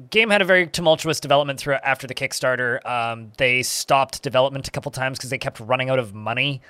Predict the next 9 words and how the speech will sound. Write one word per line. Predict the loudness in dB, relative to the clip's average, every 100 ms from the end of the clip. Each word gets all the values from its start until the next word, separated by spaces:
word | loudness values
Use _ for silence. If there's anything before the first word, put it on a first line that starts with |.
| -20 _
It |
was | -10
one | -6
of | -4
those | -4 -4
situations. | -4 2 2 2 -4 -6 -10 -10
Um, | -6 -4 -4 -6 -12 -14 -6
and, | -4 -4 -6 -6
uh, | -2 0